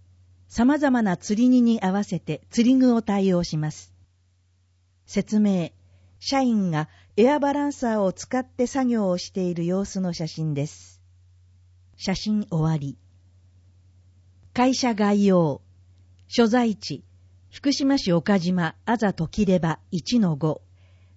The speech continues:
代表者、代表取締役社長、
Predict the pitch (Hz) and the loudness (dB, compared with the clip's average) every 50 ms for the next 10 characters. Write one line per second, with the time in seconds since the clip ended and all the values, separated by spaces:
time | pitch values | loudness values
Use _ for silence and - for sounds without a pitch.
0 | _ - 233 247 262 240 - 254 240 220 214 - - 165 143 156 - _ _ _ | _ 0 0 0 0 0 0 2 2 2 0 -2 -4 -6 -6 -6 -8 _ _ _
1 | _ _ _ - - 233 262 254 - 254 240 233 233 - 214 214 220 - - 214 | _ _ _ -4 0 0 0 0 0 0 0 0 0 0 0 0 0 0 0 0
2 | 214 208 202 202 185 175 180 - - - - 165 - - - 160 151 143 143 147 | 0 0 0 0 0 0 -2 -4 -8 -8 -6 -6 -6 -4 -4 -2 -2 -2 -2 -6